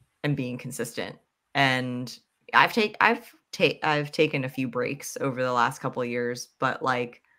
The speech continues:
for the most part, I've been pretty steady with how much I've posted on Instagram. And so it's a good, like, representation of my work, like, hard, like, my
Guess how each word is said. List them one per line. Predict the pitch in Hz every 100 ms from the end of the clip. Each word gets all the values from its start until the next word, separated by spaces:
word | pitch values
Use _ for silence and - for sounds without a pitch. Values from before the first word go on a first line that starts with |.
| _
for | - 254
the | 285
most | 139 156 -
part, | 233 269 190
I've | 147 147
been | 151 147
pretty | 151 143
steady | 135 - 139 131 151
with | 143 135
how | - 135
much | 131 131 131
I've | 127
posted | - 139 -
on | 180 190 208
Instagram. | 226 214 208 214
And | 180
so | 180 131
it's | 131
a | 131
good, | 117 131 131 123
like, | 120 107 110 - _ _ _ _ _ _ _ _
representation | 139 139 139 131 131 123 - 127
of | 123
my | 123 120
work, | 113 117 -
like, | 135 117
hard, | - 135 127 -
like, | 127 123 -
my | 127 120